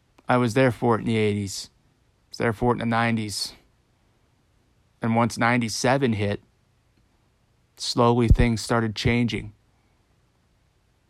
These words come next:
Because in the early nineties, it hit a slump.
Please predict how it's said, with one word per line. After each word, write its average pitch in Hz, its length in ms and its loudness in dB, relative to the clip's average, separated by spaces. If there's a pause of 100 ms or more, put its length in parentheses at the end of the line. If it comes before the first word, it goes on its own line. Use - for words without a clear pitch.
(520)
Because 110 240 0
in 113 60 2
the 110 80 2
early 123 240 2
nineties, 117 420 0
it 101 80 -4
hit 110 120 0
a 104 60 -2
slump. 123 500 -2